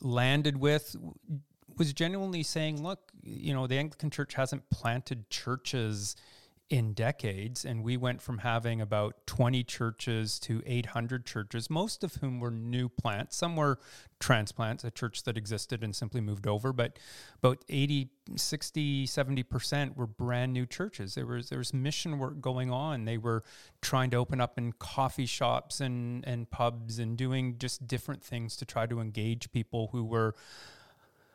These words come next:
uh, who hadn't gone to church, maybe ever had left the church. And so there was, there was some good stuff. And again, I tried to, uh, justify my, myself around, there's a lot of good going on here. But eventually I,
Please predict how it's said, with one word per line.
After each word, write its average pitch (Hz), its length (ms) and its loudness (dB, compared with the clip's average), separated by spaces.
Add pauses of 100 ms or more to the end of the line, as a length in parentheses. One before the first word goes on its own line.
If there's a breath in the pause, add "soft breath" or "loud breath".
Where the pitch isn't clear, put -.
(380 loud breath)
uh, 117 340 6
who 135 160 4
hadn't 127 320 4
gone 120 240 6
to 117 60 2
church, - 440 0
maybe 110 280 2
ever 107 440 4
had 104 160 -2
left 110 240 0
the 113 80 -2
church. - 400 -2
And 127 140 0
so 165 160 2
there 165 140 2
was, 160 320 -2
there 143 120 -2
was 135 140 -2
some 135 220 0
good 127 200 4
stuff. - 300 4
And 147 100 6
again, 139 240 4
I 113 80 6
tried 120 300 4
to, 113 400 2 (640 loud breath)
uh, 101 180 4 (160)
justify 113 640 4
my, 104 460 0
myself 107 580 0
around, 104 460 0 (260 loud breath)
there's 117 180 8
a 120 60 4
lot 107 240 6
of 104 160 -4
good 104 380 0 (500)
going 104 340 2
on 107 280 -2
here. 104 340 -4
But 127 140 -2
eventually 117 600 2
I, 98 240 0